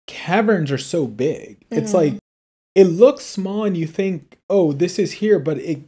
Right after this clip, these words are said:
Speaker 1: it connects from Solomon's house to the meeting house.
Speaker 2: It is Solomon's house 'cause that's where the ritual is, and we'll see later that when Solomon had first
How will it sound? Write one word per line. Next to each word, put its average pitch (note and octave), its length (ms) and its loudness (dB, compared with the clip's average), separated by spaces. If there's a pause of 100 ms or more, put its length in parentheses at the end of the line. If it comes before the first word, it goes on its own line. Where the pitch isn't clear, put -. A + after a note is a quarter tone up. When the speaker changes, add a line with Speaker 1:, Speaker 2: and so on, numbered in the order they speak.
(100)
Speaker 1:
it A3+ 160 -4
connects F#3 400 -4
from G3+ 200 0
Solomon's F3 580 -4
house D#3+ 340 -4
to - 120 -6
the C3+ 100 -4
meeting D3+ 380 -4
house. A2+ 540 -12
Speaker 2:
It C4 200 -4
is C4 240 0
Solomon's C#4 500 -6
house C#4+ 340 -10
'cause A#3 140 -14
that's A#3 200 -4
where A#3+ 140 -2
the A3 100 -6
ritual A#3 480 -6
is, A#3+ 180 -4
and A3 100 -6
we'll G#3+ 120 -8
see A3 240 -6
later G#3 360 -2
that G3 220 -6
when G3 360 -8
Solomon G3+ 580 -6
had G3 260 -12
first - 720 -8